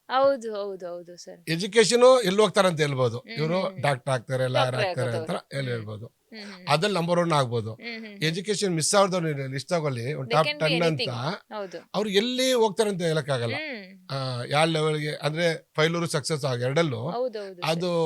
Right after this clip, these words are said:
Speaker 1: ಸರ್.
Speaker 2: ಆ, ಇದೇ ಇಲ್ಲ, ಆ, ಜಾಗ ಸ್ಕೈ, ಆ, ಲಿಮಿಟ್
Speaker 1: ಹೌದು.
Speaker 2: ಅಂತ ಹೇಳ್ತಾರಲ್ಲ,
Speaker 1: ಹೌದು,
Speaker 2: ಆ ಥರ,
Speaker 1: ಹೌದು,
Speaker 2: ಆ ಥರ ಹೋಗಿರ್ತಾರೆ.
Speaker 1: ಹೌದು, ಹೌದು
Speaker 2: ಆ,
Speaker 1: ಸರ್.
Speaker 2: ಅದರಿಂದ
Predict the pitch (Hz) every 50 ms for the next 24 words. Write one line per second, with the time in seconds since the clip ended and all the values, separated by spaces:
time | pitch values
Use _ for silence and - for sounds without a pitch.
0 | 156 151 147 143 139 139 - - 139 139 135 135 143 143 156 165 196 190 170 147
1 | 131 127 _ - 131 123 123 120 131 - - 131 127 120 143 143 151 151 151 147
2 | 143 139 135 131 131 131 - _ - 120 - - 185 190 196 185 175 160 156 147
3 | 143 143 139 131 131 131 - 139 139 147 143 147 131 135 123 110 117 120 117 113
4 | - - - 220 208 196 202 196 196 190 175 175 170 165 170 170 196 190 175 160
5 | 156 147 139 117 101 - 110 104 123 - 220 220 220 196 190 175 175 165 - 170
6 | 170 - - 165 170 170 160 156 170 190 214 233 254